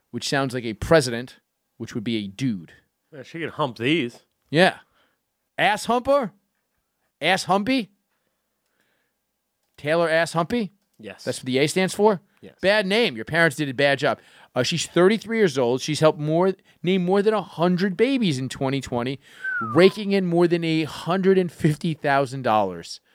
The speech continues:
Speaker 1: to name babies.
Speaker 2: Wow.
Speaker 1: I think we can do, I, what could she possibly do? Here's one of the, uh, quotes,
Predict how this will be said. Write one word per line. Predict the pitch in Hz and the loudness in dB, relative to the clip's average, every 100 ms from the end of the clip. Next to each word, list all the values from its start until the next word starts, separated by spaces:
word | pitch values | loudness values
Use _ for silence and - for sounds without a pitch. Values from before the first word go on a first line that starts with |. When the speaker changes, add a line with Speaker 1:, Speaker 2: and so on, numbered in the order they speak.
| _ _ _ _ - | _ _ _ _ -10
Speaker 1:
to | 143 | -8
name | 131 139 156 180 156 | -2 0 2 2 0
babies. | 104 139 143 - - - - - _ _ _ | 0 0 0 -8 -20 -18 -18 -20 _ _ _
Speaker 2:
Wow. | 107 107 110 117 104 98 _ - | -20 -20 -14 -14 -14 -20 _ 0
Speaker 1:
I | 190 262 | 2 2
think | - 285 175 | 0 -2 0
we | 175 214 | 2 2
can | - 202 175 | 2 -2 -2
do, | - 170 170 156 170 | -2 0 0 0 -2
I, | 160 - | -4 -4
what | 170 208 | 0 2
could | 240 - | 2 -2
she | 214 | -4
possibly | 160 170 175 170 151 | 2 4 4 2 0
do? | 135 107 | 0 -2
Here's | 120 175 156 | 2 2 2
one | 180 | 0
of | 160 | 0
the, | 147 147 131 | 0 -2 0
uh, | 131 120 113 | 0 2 0
quotes, | - 143 120 - | 0 2 2 -2